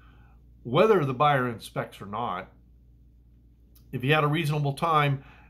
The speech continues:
and then he says to the seller that the goods are fine, the goods conform, I'm gonna keep the goods,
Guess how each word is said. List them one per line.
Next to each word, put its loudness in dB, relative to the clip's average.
and -2
then 0
he 0
says -4
to -18
the -8
seller -2
that -6
the -10
goods -4
are -8
fine, 0
the -6
goods -8
conform, -4
I'm -6
gonna -8
keep -8
the -8
goods, -2